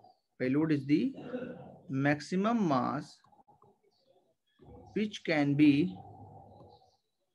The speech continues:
lifted using a balloon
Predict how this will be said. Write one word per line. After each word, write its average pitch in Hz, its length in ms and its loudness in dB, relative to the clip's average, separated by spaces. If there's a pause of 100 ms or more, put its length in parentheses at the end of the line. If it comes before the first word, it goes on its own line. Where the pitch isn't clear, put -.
(280)
lifted 151 840 4 (2000)
using 151 480 6 (1200)
a 156 100 2
balloon 120 420 4